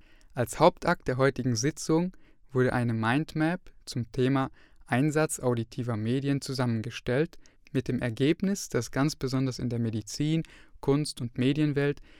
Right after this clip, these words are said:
aber vor allem in der Schule der Einsatz von auditiven Medien gut möglich und vor allem notwendig ist. Leider wird das Hörverstehen viel zu oft vernachlässigt. Ein provokatives Zitat von Paul:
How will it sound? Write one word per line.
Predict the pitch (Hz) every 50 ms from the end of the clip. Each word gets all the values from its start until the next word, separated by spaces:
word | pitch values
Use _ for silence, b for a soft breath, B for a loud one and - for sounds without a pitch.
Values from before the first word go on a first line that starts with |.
| b b b
aber | - - 117 120
vor | 113 - - 123 -
allem | 135 151 160 165 165 - - -
in | - 135
der | 123 120 117
Schule | 113 - - - 143 151 165 170 175 175 175 b b b b b b b -
der | - 127 -
Einsatz | 127 135 156 139 151 147 - -
von | - - 131 113
auditiven | 123 127 127 127 - - 135 120 127 120
Medien | 117 117 131 139 135 143 143 147 139 b b b b b -
gut | - 135 131 - - 131
möglich | 123 131 147 - - 160 160 151 - - - - _ - _
und | - 143 135
vor | - - 120
allem | 120 117 120 127
notwendig | 131 139 147 - - 127 113 110 107 110 -
ist. | - 117 - - - - - - - - - - - - - _ _ _ - _ _ - - - - - - _ -
Leider | - 117 123 151 170 185 180 - - -
wird | - 143 131 139 -
das | 135 123 - - -
Hörverstehen | 143 147 180 - - - 120 - - - 127 123 131 151 147
viel | - - 147 143 143 -
zu | - - -
oft | 131 - -
vernachlässigt. | - - 127 120 120 123 127 - - 113 110 - - - - - - - - - - - - - _ _ _ _ - - _ _ - - - - - - -
Ein | - 127 120 131 131
provokatives | - - - 143 139 135 - 135 135 - 147 139 143 135
Zitat | - - 131 - - 127 131 -
von | - - 123
Paul: | - 117 117 127 151 175